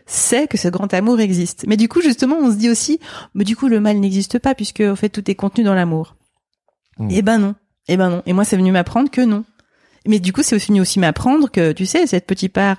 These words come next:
Speaker 1: cette petite part là que tu crois qui n'existe pas, en fait, elle existe aussi au-dedans de toi.
Speaker 2: Cette petite part, euh
Speaker 1: Bah, cette petite part qui peut se réveiller, avoir un, avoir une envie de répondre, euh, méchamment, euh, de reconnaître, euh, mais j'aimerais qu'il crève. <laughs> Je me souviens, une séance de psy,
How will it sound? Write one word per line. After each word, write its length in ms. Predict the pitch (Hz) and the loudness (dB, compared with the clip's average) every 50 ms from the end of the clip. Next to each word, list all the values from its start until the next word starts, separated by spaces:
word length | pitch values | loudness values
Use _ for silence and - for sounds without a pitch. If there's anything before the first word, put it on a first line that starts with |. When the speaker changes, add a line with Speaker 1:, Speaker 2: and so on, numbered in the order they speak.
| _ _ | _ _
Speaker 1:
cette 200 | - - 170 - | -8 -6 -2 -2
petite 340 | 196 196 - - 190 - _ | -2 -2 -2 -4 -6 -4 _
part 220 | - 214 208 196 | 0 2 2 2
là 120 | 180 170 | 2 2
que 60 | 170 - | 0 0
tu 120 | - 165 | -2 -4
crois 180 | - - 185 185 | -2 -2 -4 -2
qui 100 | - 170 | -2 -4
n'existe 380 | 165 160 156 151 - - 165 | -4 -2 -4 -2 0 -2 0
pas, 240 | 160 - 170 165 165 _ _ _ _ | 0 0 -2 -2 -2 _ _ _ _
en 80 | - 175 | -4 -4
fait, 500 | 143 - - - 285 208 - - - - _ _ - - - - - | -2 0 0 0 0 0 -4 -8 -10 -10 _ _ -20 -20 -12 -4 -2
elle 160 | - 185 180 | 0 2 2
existe 340 | 185 190 202 262 294 - - | 2 2 2 2 0 0 -2
aussi 220 | 196 - - - 381 | -4 -2 0 0 2
au-dedans 540 | 240 180 180 190 220 233 247 302 370 403 | 2 2 0 2 0 2 2 2 2 2
de 140 | 320 311 330 | 2 2 0
toi. 320 | - - 247 214 226 226 - _ _ - | 0 0 0 0 -2 -2 -8 _ _ -16
Speaker 2:
Cette 180 | - - 104 101 - | -12 -12 -12 -10 -8
petite 260 | 120 113 - 98 - | -8 -6 -6 -6 -4
part, 280 | - 110 107 107 101 98 | -2 -2 -2 -2 -2 -2
euh 180 | 98 95 92 92 90 90 90 - - | -4 -4 -4 -6 -8 -8 -8 -4 -2
Speaker 1:
Bah, 80 | 370 415 | -2 0
cette 120 | 277 202 | 0 0
petite 220 | 196 220 214 214 196 | 0 0 0 0 0
part 140 | 247 254 254 | 0 -2 -2
qui 100 | - 214 | -2 -2
peut 120 | - 190 | 0 0
se 100 | 185 - | 0 0
réveiller, 500 | 202 185 180 180 190 185 180 196 214 220 | 0 0 2 2 0 2 2 2 2 2
avoir 220 | 214 185 180 175 | 2 0 0 0
un, 340 | 170 170 165 170 170 170 - - | 0 0 0 0 0 -2 -4 -4
avoir 240 | - 156 160 170 165 | -4 -2 0 2 2
une 120 | 165 170 170 | 2 2 2
envie 220 | 165 165 175 175 | 2 0 0 0
de 80 | 165 165 | 0 2
répondre, 560 | 156 170 165 - - 180 170 170 165 165 165 | 2 0 -2 -2 0 0 0 2 2 2 2
euh, 440 | 156 156 156 151 147 147 147 147 147 | 2 2 2 2 0 0 0 0 0
méchamment, 800 | 151 156 156 - - 156 156 165 170 180 185 196 196 196 202 202 - - - - 202 - 156 | 0 -2 -2 0 0 0 2 2 2 2 2 2 0 0 -2 -4 -6 -10 -18 -16 -8 -2 0
euh, 400 | 165 160 156 156 151 147 147 143 | 2 2 2 2 2 0 0 0
de 100 | 151 165 | 0 0
reconnaître, 680 | 160 175 175 - 185 175 175 175 175 175 - - 165 | 0 0 2 2 2 2 2 2 0 0 -2 0 0
euh, 80 | 156 151 | 2 2
mais 100 | 156 156 | 2 2
j'aimerais 300 | 143 147 147 143 143 143 | 2 2 0 0 -2 -6
qu'il 160 | - - - - | -8 -10 -12 -6
crève. 560 | - - 359 - 302 330 320 285 247 214 - - | -2 0 0 0 0 0 0 2 2 2 2 2
<laughs> 500 | 220 220 165 190 - - - - - - | 0 0 -2 -4 -10 -14 -16 -16 -14 -8
Je 80 | - 190 | -4 -4
me 60 | 190 | -2
souviens, 440 | - 214 208 208 226 220 202 190 175 | 0 0 2 2 2 2 2 2 2
une 120 | 180 196 | 0 0
séance 240 | - - 220 220 208 | 0 0 0 2 2
de 100 | 185 185 | 0 0
psy, 280 | 185 - 214 214 185 | 0 0 -2 -2 -2